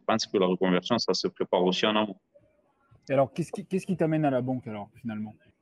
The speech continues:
Speaker 1: Alors, qu'est-ce qui m'a amené à la banque ? Eh bien, tout simplement, moi, donc, euh, comme tout le monde, hein,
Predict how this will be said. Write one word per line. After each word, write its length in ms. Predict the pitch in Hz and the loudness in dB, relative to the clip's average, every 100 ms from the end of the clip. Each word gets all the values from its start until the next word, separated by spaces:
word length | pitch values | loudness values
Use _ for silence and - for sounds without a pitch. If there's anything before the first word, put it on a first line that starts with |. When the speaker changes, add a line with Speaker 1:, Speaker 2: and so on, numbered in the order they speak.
| _ 143 | _ 2
Speaker 1:
Alors, 140 | 120 - | 2 2
qu'est-ce 160 | 160 | 0
qui 80 | - | 2
m'a 140 | 151 139 | 4 4
amené 280 | 131 139 | 4 4
à 80 | 147 | 6
la 120 | 131 | 6
banque ? 320 | 117 113 92 - | 4 4 2 -4
Eh 140 | - | -2
bien, 260 | 95 107 107 | 2 2 2
tout 140 | - | -2
simplement, 560 | 110 123 113 117 120 120 | -2 -2 2 2 4 4
moi, 160 | 110 98 | 4 2
donc, 380 | 98 95 92 | 2 0 2
euh, 80 | 90 | 0
comme 200 | 95 92 | 2 0
tout 100 | 95 | 0
le 40 | 120 | 2
monde, 200 | 135 | 4
hein, 100 | 117 | 2